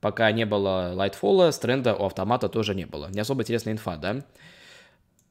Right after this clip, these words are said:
Катализаторы на рейдовые пушки. А, новые рей-, у новых рейдов нету способа получения катализаторов,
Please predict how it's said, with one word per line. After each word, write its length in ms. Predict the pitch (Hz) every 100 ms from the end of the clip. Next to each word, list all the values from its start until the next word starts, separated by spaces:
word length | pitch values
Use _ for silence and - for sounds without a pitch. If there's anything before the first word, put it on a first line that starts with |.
| _ -
Катализаторы 920 | 131 120 123 120 175 190 165 160 151 131
на 420 | 113 127 147 131
рейдовые 500 | 110 123 127 117 120
пушки. 540 | 113 123 117 - 76 60 - _ _ - _ -
А, 320 | 110 107 -
новые 480 | 104 139 160 143 120
рей-, 200 | 120 175
у 120 | 120
новых 340 | 127 147 131 -
рейдов 400 | 175 190 160 - 120
нету 380 | 117 156 143
способа 500 | 120 - 143 131 110
получения 540 | 104 113 117 139 127 107
катализаторов, 960 | 98 101 98 98 156 208 135 76 -